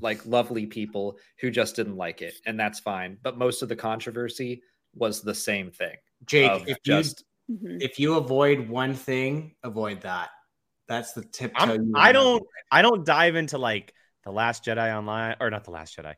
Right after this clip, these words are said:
Speaker 2: <laughs>
Speaker 4: The Last of Us Online, anything like that. Like, I, I don't dive into Last Jedi
Speaker 3: Let's
Speaker 4: either.
Speaker 3: just say
Speaker 4: I don't dive
Speaker 3: Andrew
Speaker 4: into
Speaker 3: Tate
Speaker 4: anything.
Speaker 3: probably hated the second game.
Speaker 2: Oh.
Speaker 4: <laughs>
Speaker 3: To talk
Speaker 4: Fair,
Speaker 3: about our
Speaker 4: uh,
Speaker 1: I'm
Speaker 3: show
Speaker 1: sure. I'm
Speaker 3: last
Speaker 1: sh-,
Speaker 3: night.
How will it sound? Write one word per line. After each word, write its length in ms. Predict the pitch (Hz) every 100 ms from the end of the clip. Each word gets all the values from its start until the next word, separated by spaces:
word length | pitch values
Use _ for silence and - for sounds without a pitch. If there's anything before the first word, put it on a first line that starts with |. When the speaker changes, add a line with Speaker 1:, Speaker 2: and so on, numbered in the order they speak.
| -
Speaker 2:
<laughs> 180 | - 101
Speaker 4:
The 100 | 107
Last 340 | 107 127 135 143
of 60 | 135
Us 180 | 127
Online, 400 | 123 117 120 123
anything 240 | 123 139 143
like 200 | 139 135
that. 240 | 139 147
Like, 200 | 120 104
I, 120 | 113 -
I 60 | 113
don't 140 | 110
dive 180 | 98 95
into 100 | 92
Last 220 | 90 87
Jedi 160 | 135 110
Speaker 3:
Let's 140 | 294
Speaker 4:
either. 60 | -
Speaker 3:
just 180 | 339 -
say 140 | 285
Speaker 4:
I 80 | 269
don't 80 | -
dive 80 | 127
Speaker 3:
Andrew 60 | 233
Speaker 4:
into 120 | 113
Speaker 3:
Tate 40 | 107
Speaker 4:
anything. 140 | 98 87
Speaker 3:
probably 420 | 208 208 180 185
hated 380 | 214 185 180 175
the 100 | -
second 400 | - 214 - -
game. 400 | - - 247 247 - _ -
Speaker 2:
Oh. 560 | 110 165 120 90 87 -
Speaker 4:
<laughs> 60 | _ _ _ _ _ _ _ _ _ _ _ _ - - _ - _ - - _ - - _ 185 156 147 139
Speaker 3:
To 60 | 294
talk 180 | - 226
Speaker 4:
Fair, 160 | 151
Speaker 3:
about 160 | 190 202
our 180 | 196 202
Speaker 4:
uh, 60 |
Speaker 1:
I'm 100 | -
Speaker 3:
show 80 | 143
Speaker 1:
sure. 160 | 185 196
I'm 100 | 196
Speaker 3:
last 180 | - -
Speaker 1:
sh-, 100 | -
Speaker 3:
night. 260 | - -